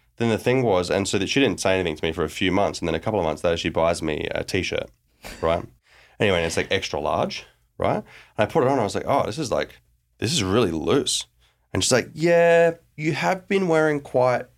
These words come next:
tight-fitting T-shirts." And I was like, "Are they, uh,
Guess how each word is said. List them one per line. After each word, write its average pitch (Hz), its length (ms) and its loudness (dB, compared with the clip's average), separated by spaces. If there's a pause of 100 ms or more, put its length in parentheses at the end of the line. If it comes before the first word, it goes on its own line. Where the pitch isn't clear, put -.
(140)
tight-fitting 110 720 -2
T-shirts." - 680 -2 (520)
And 113 120 0
I 117 100 2
was 113 220 -2
like, 104 260 -2 (1300)
"Are 101 200 4
they, - 60 0
uh, 98 120 4